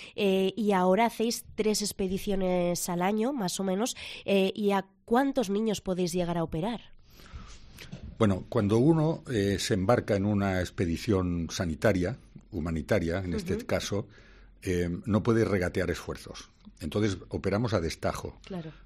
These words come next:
Speaker 2: de sol a sol, como quien dice. No se come, se come de pie un bocadillo, unas almendras o uno, unos cacahuetes.
Speaker 1: Ujú.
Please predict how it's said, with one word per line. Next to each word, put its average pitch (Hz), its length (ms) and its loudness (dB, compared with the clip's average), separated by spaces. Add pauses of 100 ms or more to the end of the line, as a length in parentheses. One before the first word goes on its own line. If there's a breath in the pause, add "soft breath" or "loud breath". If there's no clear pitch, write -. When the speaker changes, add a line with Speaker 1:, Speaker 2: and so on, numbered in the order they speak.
(160)
Speaker 2:
de 90 160 -2
sol 98 220 2
a 80 60 -2
sol, 67 300 -4
como 73 240 -8
quien 76 180 -4
dice. 78 320 -8 (500 loud breath)
No 98 140 -2
se - 160 -4
come, 120 340 2
se - 220 -6
come 87 360 -2
de 78 140 -2
pie 95 160 -2
un 85 100 -2
bocadillo, 92 480 -2
unas 82 220 -4
almendras 90 540 -2
o 82 100 0
uno, 82 380 -2
unos 80 300 -8
cacahuetes. 104 720 -2
Speaker 1:
Ujú. 190 320 -4